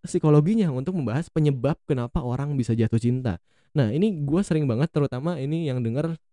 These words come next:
salah satunya namanya, eh, Andre di sini, kita sering banget bahas tentang teori ini, tentang teori psikoanalisa. Psikoanalisa ini penemunya namanya Sigmund Freud, itu bapak psikoanalisa. Intinya, eh,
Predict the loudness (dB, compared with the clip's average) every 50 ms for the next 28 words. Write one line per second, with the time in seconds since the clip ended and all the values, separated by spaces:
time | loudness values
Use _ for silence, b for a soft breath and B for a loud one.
0 | _ _ -4 -2 -2 -2 -2 -4 -4 -4 -4 -4 -4 -2 -2 -4 -4 -6 _ _
1 | _ -8 -6 -6 -6 -4 -4 -2 -2 0 0 0 0 0 0 -2 -2 -2 0 0
2 | 0 -2 -2 -6 _ _ _ _ _ _ -6 -4 -4 -2 -2 -2 -2 0 -2 -2
3 | -2 -2 -4 -4 _ _ _ _ _ 0 0 2 2 0 -2 -4 -6 -6 -6 -4
4 | -6 -4 -2 0 0 2 2 2 2 2 0 0 0 -2 -4 _ _ _ _ _
5 | _ _ -8 -6 -4 -4 -4 -4 -4 -4 -4 -2 0 -2 -2 -4 -6 _ -4 -4
6 | -2 -2 -4 -4 -2 -2 -2 -4 -4 -4 -6 -6 -8 -14 _ _ _ _ _ _
7 | -6 -4 -4 -4 -4 -2 -2 -2 -2 -2 -2 -2 -2 -4 -4 -6 -4 -4 -4 -2
8 | -2 -4 -4 -4 -4 -4 -4 -6 -8 -4 -4 -4 -4 -2 -4 -4 -2 -2 -2 -2
9 | -2 -2 -4 -8 -6 -4 -2 -2 -2 -2 -2 -4 -8 -10 -8 -10 -10 -8 -8 -6
10 | -4 -4 -4 -4 -4 -6 -6 -8 -8 -8 _ _ _ _ _ _ _ -10 -8 -6
11 | -4 -4 -2 -4 -4 -6 -10 _ _ _ _ _ -10 -8 -6 -6 -6 -4 -4 -6
12 | -6 -6